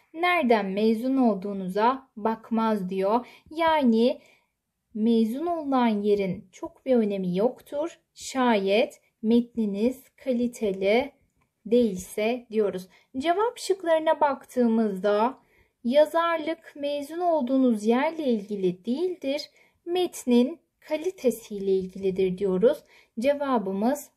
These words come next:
A seçeneği. Bu parçaya göre şair ile edebiyatçı arasındaki fark aşağıdakilerden hangisidir? Şair olunmaz doğulur, edebiyatçı doğulmaz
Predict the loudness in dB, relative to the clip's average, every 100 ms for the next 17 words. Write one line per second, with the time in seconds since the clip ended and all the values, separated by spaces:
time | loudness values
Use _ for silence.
0 | -6 -4 -4 -6 -8 -6 -6 -4 -6 -8
1 | -12 _ _ -20 -20 _ _ _ _ _
2 | _ _ _ _ _ _ _ _ _ _
3 | _ _ _ _ _ _ _ _ _ _
4 | _ _ -20 _ _ -4 -2 2 4 4
5 | 2 2 2 2 2 4 4 0 -4 0
6 | 0 2 2 4 4 2 2 2 4 0
7 | -2 -2 2 2 0 -2 -4 -4 -6 -4
8 | 0 0 -2 -4 -2 0 2 4 2 2
9 | 2 4 2 0 -2 -4 -4 -4 -2 -2
10 | -4 -14 -20 _ -4 0 4 4 4 4
11 | 4 -2 -10 -6 -6 -2 0 0 -6 -4
12 | 0 0 -2 -2 -2 -4 -8 _ _ -6
13 | -4 -4 0 2 2 0 -6 -8 -2 0
14 | 2 2 2 0 -2 -4